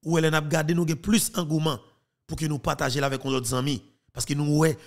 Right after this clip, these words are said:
parole bon Dieu a parlé dans une plateforme qui qu'on a parlé seulement politique, politique du, analyse, débat politique.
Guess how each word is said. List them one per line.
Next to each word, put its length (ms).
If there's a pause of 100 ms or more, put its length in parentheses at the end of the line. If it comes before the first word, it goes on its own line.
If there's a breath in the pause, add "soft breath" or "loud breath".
(100)
parole 260
bon 160
Dieu 120
a 60
parlé 680 (500)
dans 120
une 80
plateforme 720 (220 soft breath)
qui 60
qu'on 120
a 80
parlé 560 (140)
seulement 420
politique, 760 (480)
politique 480
du, 280 (460)
analyse, 600
débat 280
politique. 540